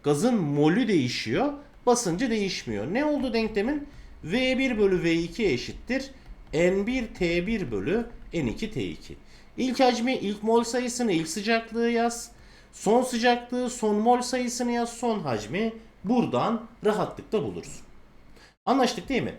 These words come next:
Bir gazın durumunu bilmediğimiz denklemler zor muydu? Hayır,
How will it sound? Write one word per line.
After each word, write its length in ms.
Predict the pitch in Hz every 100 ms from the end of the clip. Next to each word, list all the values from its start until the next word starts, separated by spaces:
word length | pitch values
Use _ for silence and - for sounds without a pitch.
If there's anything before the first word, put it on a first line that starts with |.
| - - -
Bir 220 | 123 240 233
gazın 300 | 214 202 190
durumunu 380 | 202 202 208
bilmediğimiz 580 | 180 190 139 123 208 185
denklemler 480 | 175 151 127 117 104
zor 280 | 107 233 294
muydu? 540 | 262 233 214 277 277 -
Hayır, 400 | 247 151 117 226